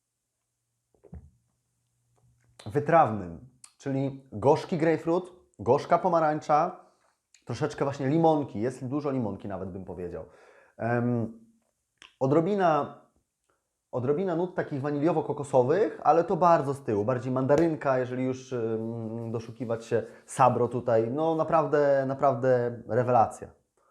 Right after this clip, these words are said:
Znakomite piwo. Ja nie przeczytałem parametrów. Mm, no tutaj ekstraktu nie mamy, mamy tylko napisane, że jest sześć procent alkoholu.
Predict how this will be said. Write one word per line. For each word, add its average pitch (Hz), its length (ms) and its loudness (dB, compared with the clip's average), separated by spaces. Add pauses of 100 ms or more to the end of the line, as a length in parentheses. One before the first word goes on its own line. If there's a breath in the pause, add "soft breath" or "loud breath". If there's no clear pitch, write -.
(3500)
Znakomite 147 500 0
piwo. 131 200 0
Ja 135 100 2
nie 143 80 -2
przeczytałem 190 460 0
parametrów. 156 760 2
Mm, 127 480 -4
no 131 80 -4
tutaj 156 440 -2
ekstraktu 175 460 -4
nie 147 120 -2
mamy, 175 200 2
mamy 151 200 -2
tylko 160 200 -6
napisane, 156 380 -4
że 135 100 -4
jest 135 140 -4
sześć 156 160 -8
procent 147 300 -4
alkoholu. 120 640 0